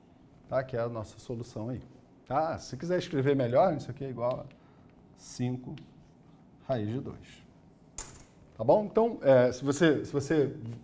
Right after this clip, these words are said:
a primeira, a primeira intenção que você tinha de dar como resposta era, é, seis mais oito sobre dois, tá?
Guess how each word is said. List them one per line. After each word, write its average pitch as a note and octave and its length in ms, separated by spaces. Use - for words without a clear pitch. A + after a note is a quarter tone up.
a A2 160
primeira, C3+ 640
a A2+ 100
primeira D3 400
intenção C#3+ 460
que C3 60
você C3 200
tinha C3 160
de B2 100
dar B2 140
como C3 160
resposta B2 600
era, A2 260
é, G#2+ 260
seis C#3 580
mais A#2+ 420
oito C3 260
sobre B2 240
dois, F#3 420
tá? F#3 320